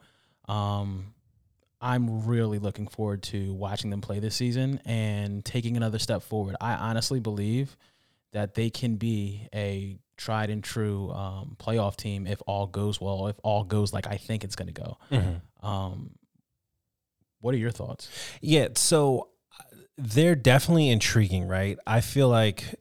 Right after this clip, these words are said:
Speaker 2: Tua's gonna have to show, um, vast improvement.
Speaker 1: Right.
Speaker 2: The, there's no Fitzpatrick to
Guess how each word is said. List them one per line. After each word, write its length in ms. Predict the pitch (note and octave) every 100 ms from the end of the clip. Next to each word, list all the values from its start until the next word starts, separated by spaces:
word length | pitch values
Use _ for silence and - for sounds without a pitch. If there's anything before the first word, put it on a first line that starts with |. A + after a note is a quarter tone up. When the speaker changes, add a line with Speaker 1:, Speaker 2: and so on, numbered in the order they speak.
| -
Speaker 2:
Tua's 420 | - C#3 C3+ A#2+
gonna 200 | A2 F#2+
have 340 | - G#2+ G2+ -
to 120 | A2+
show, 760 | - - G2+ F#2+ F#2+ F2+ F2 F#2 _ _ _ _ G2
um, 560 | F#2 F2+ F2 F2+ F#2+ - _ _ _ _ _
vast 440 | G#2 G2+ F#2+ - F#2+
improvement. 560 | - F#2 E2 G2 - _ G#2
Speaker 1:
Right. 260 | G#2 G2 - -
Speaker 2:
The, 420 | B2+ A#2 D#3 D3+
there's 340 | B2+ A2+ G#2+
no 140 | A2 A2+
Fitzpatrick 840 | - A2+ - - G2 - G2 -
to 380 | - G2 F#2